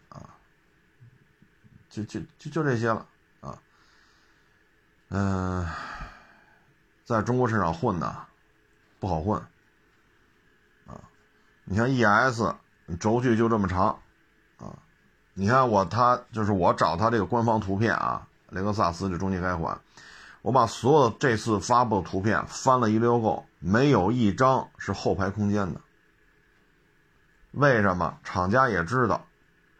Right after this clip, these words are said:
就雷克萨斯E S这个现状，对吧？说咱要这个，咱要放个后排空间，没法放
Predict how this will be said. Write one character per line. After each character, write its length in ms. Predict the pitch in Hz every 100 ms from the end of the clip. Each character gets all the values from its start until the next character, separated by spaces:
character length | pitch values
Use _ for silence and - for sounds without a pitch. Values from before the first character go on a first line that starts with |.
| _ _ _ _ _ _ _ _ _ _ -
就 220 | 139 117
雷 120 | 113
克 140 | 131 120
萨 240 | 123 107
斯 240 | 104 127
E 100 | 123
S 320 | 101 107 120 113
这 80 |
个 120 | 110 113
现 240 | 123 104
状， 260 | 120 92 - _ _ _ _ _ _ _ _ _ _ _ _ _ _ _ _ - _
对 120 | 101
吧？ 260 | 110 95 - -
说 480 | 110 110 113 110
咱 260 | 104 98 110
要 220 | 110 101
这 180 | 104 95
个， 240 | 92 85 - - - - - _ _
咱 140 | 101
要 200 | 110 104 - 92
放 240 | - 104
个 80 | 107
后 220 | - 104
排 140 | 98 104
空 180 | 110 110
间， 220 | 107 -
没 140 | 98
法 180 | 107 117
放 180 | 110